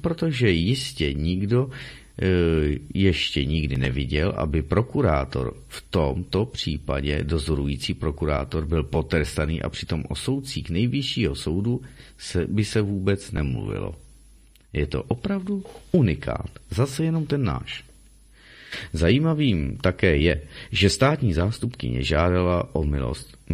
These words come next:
Ludmily Brožové Polednové. Žádost byla prezidentem zamítnuta.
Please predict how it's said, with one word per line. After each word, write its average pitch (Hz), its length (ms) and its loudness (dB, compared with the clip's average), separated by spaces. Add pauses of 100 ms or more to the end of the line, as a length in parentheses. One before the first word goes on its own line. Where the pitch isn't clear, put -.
(100)
Ludmily 73 540 2
Brožové 67 480 0
Polednové. 82 760 0 (720)
Žádost 110 440 6
byla 120 180 6
prezidentem 90 680 2
zamítnuta. 82 800 -2